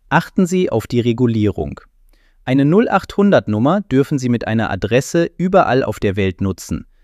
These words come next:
während eine Null zweiunddreißig Nummer oder eine lokale geografische Nummer eine nachweisbare deutsche Adresse erfordert.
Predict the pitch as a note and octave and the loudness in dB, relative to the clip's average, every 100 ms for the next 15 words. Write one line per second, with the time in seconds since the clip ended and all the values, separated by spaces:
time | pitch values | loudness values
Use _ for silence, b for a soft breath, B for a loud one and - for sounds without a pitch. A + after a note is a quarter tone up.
0 | _ - A2 A2 - A2 G#2+ A2+ D#3+ F#3+ | _ -4 0 0 0 0 0 2 2 0
1 | - A#2 G#2+ G2 G#2+ C3+ F#3+ A#2 - F2+ | -2 -2 0 0 2 2 2 -4 -4 -2
2 | A2 E3+ B3+ - A2+ - G#2 G2 F#2+ - | 0 0 -2 -2 -4 -2 -2 -2 -4 -4
3 | A2+ C3 E3+ D3 A2 G#2 F#2 G#2 C3 - | 0 0 2 0 0 -2 0 2 2 0
4 | - G2+ F#2+ G#2+ C#3+ - - G#2 G#2 A#2+ | -6 -4 -2 0 -2 -2 -4 -2 0 0
5 | E3+ - D#3 D#3 - C#3 C3+ A#2+ G2+ A2 | 0 0 0 0 0 0 0 -2 0 0
6 | - - G#2 - F#2+ - D#2 D#2+ - D#2+ | -2 -4 -2 -4 -4 -4 -6 -8 -8 -8
7 | C2 - | -8 -14